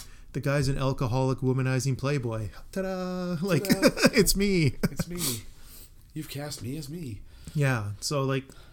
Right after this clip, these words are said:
Speaker 2: He's absolutely perfect for it.
Speaker 1: it's gonna be tough to fill all those shoes.
Speaker 2: Well, I don't think they will. I
Speaker 1: E-
Speaker 2: think that they're going to launch another set of characters.
Speaker 1: Mm,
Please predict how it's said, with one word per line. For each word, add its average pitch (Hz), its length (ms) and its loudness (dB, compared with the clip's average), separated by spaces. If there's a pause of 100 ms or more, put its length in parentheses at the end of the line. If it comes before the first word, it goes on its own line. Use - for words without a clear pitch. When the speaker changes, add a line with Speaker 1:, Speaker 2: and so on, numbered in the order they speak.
(120)
Speaker 2:
He's 170 240 -6
absolutely 180 320 -6
perfect 185 280 -8
for 110 200 -10
it. - 60 -14 (560)
Speaker 1:
it's 180 120 2
gonna 185 160 4
be 151 120 4
tough 143 240 -2
to - 80 -2
fill 135 200 0
all 165 120 -2
those 123 160 -4
shoes. - 360 -8 (720)
Speaker 2:
Well, 143 100 -8
I 165 40 -4
don't 185 120 -8
think 190 140 -8
they 135 140 -6
will. 123 360 -10 (200)
I 123 100 -10
Speaker 1:
E- 101 80 -2
Speaker 2:
think 143 240 -8
that 131 160 -10
they're 139 120 -6
going 135 240 -8
to 127 120 -12
launch 123 400 -8
another 120 460 -10
set - 320 -10
of 110 120 -12
characters. - 680 -16 (300)
Speaker 1:
Mm, 202 480 -2